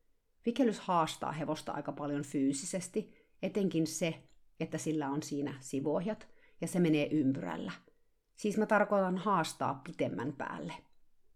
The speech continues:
Se tarvitsee siihen vastapainoksi kyllä kaikkea muuta. Ja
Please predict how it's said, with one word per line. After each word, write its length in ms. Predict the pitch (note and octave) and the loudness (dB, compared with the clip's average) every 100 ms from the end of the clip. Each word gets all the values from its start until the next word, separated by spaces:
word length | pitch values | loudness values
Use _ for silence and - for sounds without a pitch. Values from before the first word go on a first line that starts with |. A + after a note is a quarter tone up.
| _ - | _ -2
Se 80 | G3 | 4
tarvitsee 480 | A#3 F#3+ F3+ G3+ | 6 4 2 0
siihen 300 | F#3+ G#3+ G3 | 2 2 2
vastapainoksi 720 | F#3+ F#3+ E3 C#3+ C#3 D3 - | 2 2 -2 -2 -2 -2 -4
kyllä 180 | - D#3 | -2 -2
kaikkea 500 | - E3+ - C#3+ C3+ | 0 -2 -2 -4 0
muuta. 420 | C#3+ C3+ B2+ C#3 F#3+ - _ _ _ _ - | 2 2 0 -4 -6 -10 _ _ _ _ -8
Ja 240 | D#3 G3 | 0 2